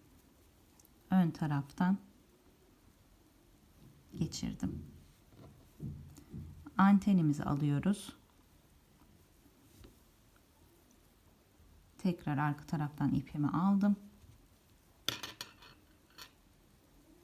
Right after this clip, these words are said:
Orayı sabitledim.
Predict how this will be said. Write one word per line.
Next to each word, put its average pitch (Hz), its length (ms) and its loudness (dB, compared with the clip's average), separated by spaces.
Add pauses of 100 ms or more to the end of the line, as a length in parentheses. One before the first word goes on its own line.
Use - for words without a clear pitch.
(1200)
Orayı 147 260 0
sabitledim. 185 800 0